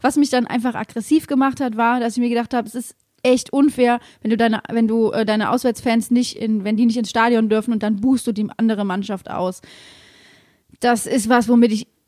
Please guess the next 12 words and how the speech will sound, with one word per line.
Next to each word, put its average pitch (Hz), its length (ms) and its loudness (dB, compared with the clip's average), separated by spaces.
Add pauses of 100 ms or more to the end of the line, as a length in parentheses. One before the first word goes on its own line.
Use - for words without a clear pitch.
(160)
damit 269 320 2
kann 339 160 0
ich 349 80 4
einfach 349 160 4
nicht 339 120 -2
mit 330 140 0
umgehen. 190 640 0
Das 226 160 -4
hat 262 140 -2
mich 269 240 2
auch, 226 280 -2
ähm, 214 500 -2